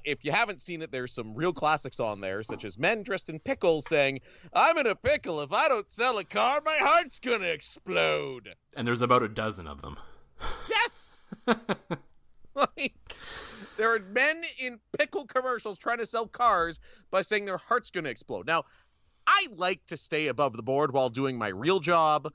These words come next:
Speaker 1: but I think I might be missing opportunities here.
Speaker 2: Mm-hmm.
Speaker 1: "You better finance with us or my heart's gonna explode and I'll die in front of you. You'll leave my two children an orphan. Now buy this warranty."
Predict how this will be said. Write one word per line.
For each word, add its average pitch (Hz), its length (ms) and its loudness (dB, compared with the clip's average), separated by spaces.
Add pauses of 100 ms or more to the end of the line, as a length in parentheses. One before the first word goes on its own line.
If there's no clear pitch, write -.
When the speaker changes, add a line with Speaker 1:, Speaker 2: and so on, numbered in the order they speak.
(420)
Speaker 1:
but 233 220 2 (260)
I 226 140 2
think - 320 -8
I 285 80 -2
might 190 300 -2
be 180 100 -8
missing 156 340 -4
opportunities 123 840 -2
here. 82 280 -4 (320)
Speaker 2:
Mm-hmm. 104 140 -8
Speaker 1:
"You 180 80 -2
better 247 240 4
finance 208 540 -2
with 143 200 -8
us 156 300 -4
or 208 140 2
my 220 160 2
heart's 262 420 0
gonna 185 220 -2
explode 156 520 -4
and 175 120 -2
I'll 185 180 2
die 196 400 2
in 196 240 -6
front 202 480 0
of 147 180 -6
you. 101 440 -12 (200)
You'll 254 240 2
leave 269 220 0
my 254 200 2
two 254 280 -4
children 202 520 2
an 196 200 -8
orphan. 185 640 0 (240)
Now 214 180 4
buy 247 420 2
this 226 220 -6
warranty." 185 1000 0